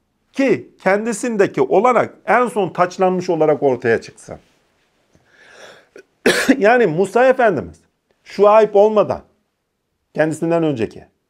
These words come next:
Hazreti İbrahim olmadan, Adem olmadan, İdris olmadan Musa olmuyor. Bunu Peygamber Efendimiz'den anlayın. Miraca çıkarken tutuyor, ne yapıyor? Bütün peygamberlerin ruhaniyetlerine namaz kılıyor. Bu şu demek.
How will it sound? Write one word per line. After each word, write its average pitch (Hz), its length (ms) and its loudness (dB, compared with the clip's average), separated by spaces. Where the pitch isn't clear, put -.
Hazreti 220 420 0
İbrahim 185 440 -2
olmadan, 165 500 -4
Adem 170 460 -2
olmadan, 156 420 -4
İdris 160 420 -8
olmadan 147 480 -4
Musa 180 300 -4
olmuyor. 139 680 -2
Bunu 247 200 0
Peygamber 220 440 2
Efendimiz'den 208 640 -2
anlayın. 165 400 -2
Miraca 208 500 0
çıkarken 160 540 -2
tutuyor, 196 380 -4
ne 254 60 0
yapıyor? 240 520 0
Bütün 233 300 -6
peygamberlerin 202 560 0
ruhaniyetlerine 202 760 0
namaz 190 320 -2
kılıyor. 139 260 -8
Bu 190 60 -4
şu 185 180 -10
demek. 156 260 -2